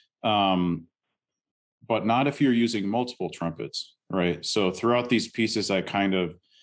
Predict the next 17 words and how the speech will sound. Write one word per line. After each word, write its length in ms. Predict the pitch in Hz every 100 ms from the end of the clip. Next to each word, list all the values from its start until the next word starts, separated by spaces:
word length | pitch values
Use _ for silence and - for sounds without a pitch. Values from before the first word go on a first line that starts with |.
| _ _ _
try 180 | - 127
to 120 | 127 123
explore 480 | - - 123 117
different 380 | 107 131 131 127
things 240 | 131 123 123
that 100 | 110
I 100 | 104
can 180 | 117
do 160 | 98 110
with 180 | 104 107
more 200 | 104 107
than 180 | 95 98
one 200 | 120 120
trumpet 440 | 113 98 98 92
that 100 | 95
I 140 | 92
could 340 | 90 101 92